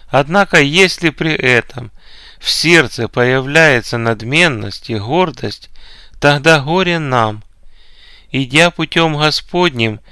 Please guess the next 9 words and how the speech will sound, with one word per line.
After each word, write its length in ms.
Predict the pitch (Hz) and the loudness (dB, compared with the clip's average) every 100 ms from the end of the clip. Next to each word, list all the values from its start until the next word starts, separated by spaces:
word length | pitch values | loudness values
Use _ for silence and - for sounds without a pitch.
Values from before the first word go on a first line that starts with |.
| - - - | -20 -20 -6
мы 180 | 131 170 | 0 2
не 140 | 175 | 2
должны 600 | 160 175 160 156 175 190 | 2 2 0 0 0 0
духовно 760 | 127 139 - 160 156 143 139 120 | -2 -6 -2 2 2 2 0 0
жиреть 560 | 131 143 143 160 156 | 2 2 2 0 0
и 80 | 151 | -2
тучнеть, 760 | - 143 - 156 143 117 - - - - - - | -2 -4 -4 -2 0 0 -4 -16 -20 -20 -20 -16
напротив, 840 | 113 123 139 - 156 165 147 117 110 - - - - | -6 -4 -4 -2 0 0 -2 -8 -12 -14 -20 -20 -12
смиряться 920 | - 131 139 139 170 185 - 147 107 | -8 -2 0 2 2 0 -2 -4 -4